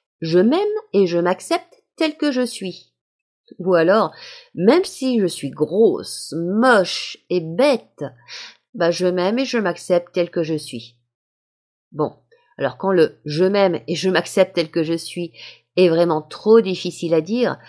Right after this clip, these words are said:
on peut l'adapter, hein, avec un « je me tolère et je me respecte » ou « je m'accepte et je me respecte ». Pour Marie, par exemple,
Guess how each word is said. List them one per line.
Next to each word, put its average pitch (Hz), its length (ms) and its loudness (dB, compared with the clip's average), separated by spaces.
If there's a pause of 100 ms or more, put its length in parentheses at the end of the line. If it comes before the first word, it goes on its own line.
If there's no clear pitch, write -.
(640)
on 185 120 0
peut 185 140 -2
l'adapter, 190 720 2
hein, 147 180 -4 (200)
avec 160 500 -2 (520)
un « 156 180 -2
je 156 180 -2
me 156 200 2
tolère 190 600 0
et 151 80 -2
je 151 120 -4
me 151 120 2
respecte » 190 540 -2 (320)
ou « 156 80 -6
je 147 120 0
m'accepte 196 720 -2 (140)
et 156 120 -2
je 147 120 -4
me 147 140 0
respecte ». 147 560 -4 (1300)
Pour 190 160 4
Marie, 226 260 2
par 254 160 2
exemple, 233 540 -2